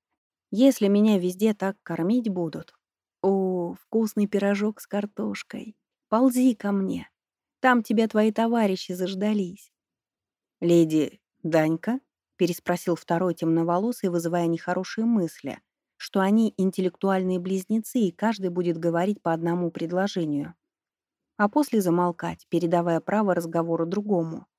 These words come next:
Прям гаукон какой-то. «Леди», кивнула я.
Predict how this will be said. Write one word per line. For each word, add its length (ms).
Прям 320
гаукон 560
какой-то. 640
«Леди», 420
кивнула 400
я. 340